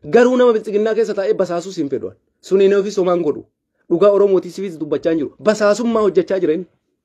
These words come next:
Edde, ati har'a waan tokko yoo hojjatte, quqqubii wayii yookaan garee wayii yoo hiite, waan guddaa miti. Biyya bulchuu nama ministeera nagaa jedhamu kan amma basaasummaa hojjetu kana dhiisi.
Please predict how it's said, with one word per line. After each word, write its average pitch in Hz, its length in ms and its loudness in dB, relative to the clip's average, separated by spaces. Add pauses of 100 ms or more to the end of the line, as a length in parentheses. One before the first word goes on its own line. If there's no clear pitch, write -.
(1160)
Edde, 131 200 0 (200)
ati 214 200 0
har'a 254 200 4
waan 247 260 2
tokko 226 220 4
yoo 240 100 6
hojjatte, 170 460 0
quqqubii 220 400 -6
wayii 220 200 2
yookaan 185 360 2
garee 214 180 4
wayii 214 220 4
yoo 220 180 6
hiite, 165 260 -6 (200)
waan 254 260 0
guddaa 277 340 -2
miti. 196 180 -4
Biyya 214 220 2
bulchuu 247 280 -6
nama 247 140 0
ministeera 226 380 0
nagaa 220 280 0
jedhamu 196 240 -2
kan 180 160 -4
amma 226 160 0
basaasummaa 202 540 0
hojjetu 180 240 -2
kana 220 160 -2
dhiisi. 202 320 0